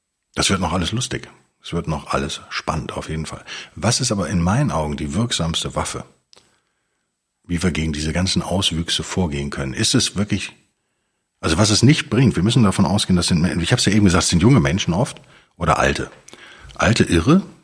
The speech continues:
also da würde ich, die würde ich wirklich, pa-, pa-, also man sieht sie ihnen auch an, oder? Diese, diese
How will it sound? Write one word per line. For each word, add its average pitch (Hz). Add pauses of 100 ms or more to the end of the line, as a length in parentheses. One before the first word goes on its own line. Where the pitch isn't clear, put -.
also 73
da 92
würde 107
ich, 80
die 85
würde 107
ich 64
wirklich, 90
pa-, 71 (180)
pa-, 73
also 71
man 71
sieht 107
sie -
ihnen 76
auch 65
an, 78
oder? 98 (600)
Diese, 78
diese 73